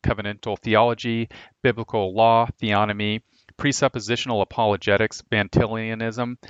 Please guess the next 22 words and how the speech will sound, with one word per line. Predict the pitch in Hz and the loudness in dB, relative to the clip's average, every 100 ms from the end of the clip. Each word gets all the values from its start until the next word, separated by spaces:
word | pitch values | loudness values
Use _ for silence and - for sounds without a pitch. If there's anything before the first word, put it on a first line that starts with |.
| - - | -12 -2
and | 117 95 | 0 0
postmillennialism, | - 135 - 110 107 117 101 90 87 95 92 - - - | -2 -4 -4 -2 0 0 0 2 0 -2 -6 -8 -20 -8
the | 113 | -2
report | 110 - 170 170 | -2 0 -2 -2
distinguished | - - 127 113 107 - | -4 -2 -2 0 -2 -2
the | 107 92 | -2 0
Reconstructionist | 110 - 127 - 127 113 - 101 98 | -2 -4 -6 -4 -2 -2 -2 -4 -4
system | - 131 - 107 95 98 - | -2 -4 -2 -2 -4 -6 -2
from | 101 87 85 | 0 0 -6
some | - - 143 110 104 - | -10 0 2 2 -2 -4
of | 117 | -2
the | 101 | -4
positions | - 101 104 110 98 | -8 -6 -4 -4 -4
of | 95 | -4
C | - 113 | -2 2
R | 92 98 | 4 4
I, | 104 90 90 - - - - | 4 4 0 -8 -20 -14 2
but | 135 - | 2 2
assured | 127 - 185 156 | -2 -2 0 -2
its | - | -2
readers | 127 117 110 107 | 0 2 0 -2
that | 113 | -2